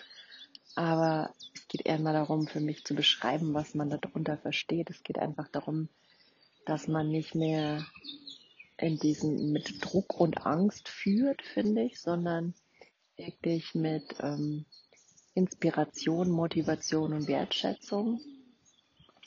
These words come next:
Das ist, glaub ich, das, was wir uns alle im Business mehr wünschen. Also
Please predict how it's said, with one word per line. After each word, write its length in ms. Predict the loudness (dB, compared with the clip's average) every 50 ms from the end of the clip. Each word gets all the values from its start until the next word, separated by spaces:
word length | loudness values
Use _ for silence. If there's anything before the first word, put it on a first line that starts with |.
| -20 -20 -18 -12 -8
Das 180 | -6 -6 -4 -4
ist, 160 | -6 -4 0
glaub 160 | 0 0 0
ich, 100 | 0 -2
das, 220 | -2 -2 -2 0 -2
was 160 | -4 -4 -2
wir 100 | -4 -2 0
uns 220 | -2 -2 -2 -2
alle 220 | 0 2 4 6 6
im 140 | 4 2 2
Business 400 | 0 0 0 0 0 0 0 -2
mehr 220 | -2 -2 0 -2
wünschen. 480 | -2 -2 0 0 0 0 0 0 0 -2
Also 460 | -2 -2 -2 -2 -2 -2 -2 -2